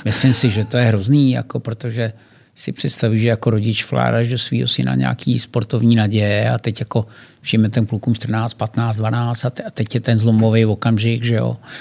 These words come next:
Ten draft v Americe nepočká, že jo, samozřejmě a teď, teď prostě do toho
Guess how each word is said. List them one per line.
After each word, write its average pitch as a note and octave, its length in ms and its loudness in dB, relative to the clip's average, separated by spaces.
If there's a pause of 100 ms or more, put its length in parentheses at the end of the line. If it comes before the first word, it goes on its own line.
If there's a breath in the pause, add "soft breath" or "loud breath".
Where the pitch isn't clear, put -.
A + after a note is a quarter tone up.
(200 loud breath)
Ten A2+ 180 4
draft G#2+ 340 2
v - 80 -2
Americe A2+ 420 4
nepočká, A#2 640 0
že B2 120 -2
jo, A2+ 240 0
samozřejmě A#2 640 0
a A2 40 -2
teď, A2 340 -6
teď - 220 -6
prostě - 360 -2
do G#2+ 80 -2
toho A2 300 -2